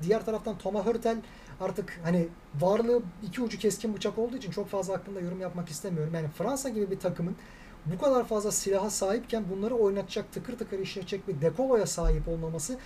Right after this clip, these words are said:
onları çok geri plana çekebilir. Onu tekrardan belirtelim. Nitekim Rudy Gobert gibi bir isim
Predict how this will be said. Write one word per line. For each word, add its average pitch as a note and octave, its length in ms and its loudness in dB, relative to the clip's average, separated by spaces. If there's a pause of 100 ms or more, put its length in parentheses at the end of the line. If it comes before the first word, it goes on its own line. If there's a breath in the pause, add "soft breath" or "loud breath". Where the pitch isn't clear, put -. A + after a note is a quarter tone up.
(160 loud breath)
onları G3 260 0
çok - 220 -4
geri F3+ 200 2
plana F3+ 260 0
çekebilir. E3+ 480 -4 (320 loud breath)
Onu F#3 160 -2
tekrardan E3+ 560 0
belirtelim. D#3+ 440 0
Nitekim B3 340 -4 (140)
Rudy G3+ 100 -2
Gobert C#4 380 0
gibi F3 200 -2
bir A3+ 120 -2
isim - 260 -4